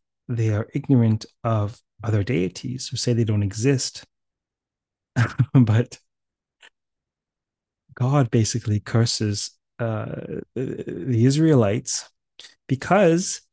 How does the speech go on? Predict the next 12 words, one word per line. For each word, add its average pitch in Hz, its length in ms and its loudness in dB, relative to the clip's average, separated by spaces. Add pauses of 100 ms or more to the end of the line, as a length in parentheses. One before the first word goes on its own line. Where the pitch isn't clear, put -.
they're 143 260 6
worshiping, 135 800 4
quote - 400 -4
unquote, 131 460 0
the 123 80 -12
Queen 104 340 0
of 117 80 -2
Heaven. 165 500 2 (1800)
<laughs> - 60 -2 (2250)
Queen 113 160 4
of 107 80 2
Heaven 95 500 -6